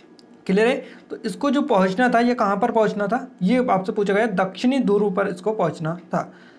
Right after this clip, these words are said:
ये आपका सही जवाब रहेगा। चंद्रयान टू,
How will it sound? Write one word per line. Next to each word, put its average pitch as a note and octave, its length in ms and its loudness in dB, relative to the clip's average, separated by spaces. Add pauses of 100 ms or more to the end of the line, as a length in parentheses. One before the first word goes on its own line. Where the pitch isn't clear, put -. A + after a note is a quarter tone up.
(340)
ये G#3 80 4
आपका A#3+ 260 4
सही A#3 220 0
जवाब A3+ 260 4
रहेगा। G#3+ 220 2
चंद्रयान A3+ 600 2
टू, C4 320 -2